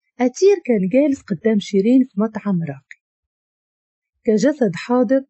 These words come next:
ولكن ذهنه وعقله وقلبه وروحه في مكان آخر.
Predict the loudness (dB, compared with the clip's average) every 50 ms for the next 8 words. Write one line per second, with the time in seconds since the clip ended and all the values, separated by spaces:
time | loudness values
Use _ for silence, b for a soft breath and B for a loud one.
0 | _ _ _ 0 0 0 0 -2 -2 2 2 2 4 2 0 -2 2 2 2 4
1 | 4 2 0 -4 -8 -6 _ -2 -2 -2 -4 -4 -8 _ _ _ _ -6 -6 -2
2 | 0 0 2 2 0 0 0 0 0 0 0 0 0 0 0 -2 -6 -6 -4 _
3 | -8 -8 -6 -4 -4 -2 -2 -4 -4 -8 _ _